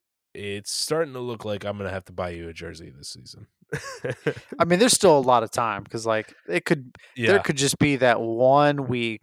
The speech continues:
Speaker 2: where you go six and oh and I go three and three, and that's a huge jump right there by itself. So, like, I still think there's plenty of time.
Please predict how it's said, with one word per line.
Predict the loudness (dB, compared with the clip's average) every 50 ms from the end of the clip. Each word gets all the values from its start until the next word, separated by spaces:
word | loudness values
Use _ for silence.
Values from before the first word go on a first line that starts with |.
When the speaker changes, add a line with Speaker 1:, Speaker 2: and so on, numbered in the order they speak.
| -8
Speaker 2:
where | -4 -2 -2 -2 -2
you | -4 -6 -6 -6 -6 -4
go | -2 0 0 0
six | 0 0 0 0 -2 -2 -4
and | -4 -2
oh | 0 0 2 2
and | 0 0
I | -2 0
go | -2 -2
three | -4 -4 -6 -6 -4 -4
and | -4 -8
three, | -10 -8 -4 -4 -4 -4 -4 -8 -12 _ _ _ _ _ _ _ _ -20 _ _
and | 0 0
that's | 2 2 2 -2
a |
huge | -4 -4 -2 -2 -2 0 -2 -2
jump | 0 2 2 2 2 2
right | 2 2 2
there | 2 2 2 2
by | 2 0 -2 -2
itself. | -2 -4 0 2 2 2 2 0 -6
So, | -6 -4 -4 -4
like, | -4 -6 -4 0
I | 0 0
still | 2 4 4 4
think | 4 2 -4 -4
there's | -6 -8
plenty | -6 -4 -4 -4 -4
of | -6 -10
time. | -10 -12 -10 -12 -14